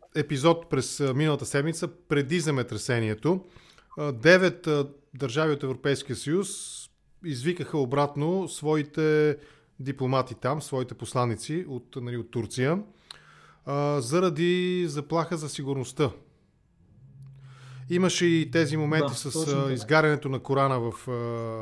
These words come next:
Speaker 1: в, а, европейската, в европейски държави, ради-, такива радикални екстремисти, по-скоро екстремистки протест, форма на протест. А, тогава Ердоган се закани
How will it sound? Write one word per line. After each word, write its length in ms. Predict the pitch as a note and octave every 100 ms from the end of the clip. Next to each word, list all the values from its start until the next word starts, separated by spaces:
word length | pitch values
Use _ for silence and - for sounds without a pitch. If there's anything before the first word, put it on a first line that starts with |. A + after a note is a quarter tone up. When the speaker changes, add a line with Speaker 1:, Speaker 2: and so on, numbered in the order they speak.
| A2 G#2+ A2 A#2+ A#2
Speaker 1:
в, 140 | -
а, 200 | B2+ A#2 - -
европейската, 720 | A2+ A2 C3 - - - A#2+
в 160 | A#2 B2+ E3+
европейски 420 | D#3+ E3 D3 B2
държави, 460 | A#2 A2+ C3 F3+ G#3 - - - _ C3+
ради-, 220 | B2+ B2
такива 220 | - C3
радикални 720 | A#2+ A2 C#3 C3+ B2+ A#2+ A2 G#2+
екстремисти, 500 | A#2 - C3 C3+ B2
по-скоро 400 | - A#2 - A#2+
екстремистки 880 | A#2 - A#2+ C3 C#3 - - C3+ C3
протест, 500 | A#2+ A#2 C3+ C3 -
форма 280 | C#3 B2 B2
на 80 | G#2+
протест. 420 | A#2+ D3+ F3 - - - - - - - -
А, 720 | D3 C#3+ C#3+ C#3+ C#3+ C#3+ C#3+ C#3+ _ _ _ _ _ _ _ _ _ _ _ _ _ _ _ _ _ _ _
тогава 380 | C3+ C3 F3+ G3+
Ердоган 680 | F#3 F3 F#3 F#3 F3 D#3 D3+ _ _ _ _ -
се 460 | - - - D#3
закани 720 | B2+ B2 - D3+ D3 B2 D#3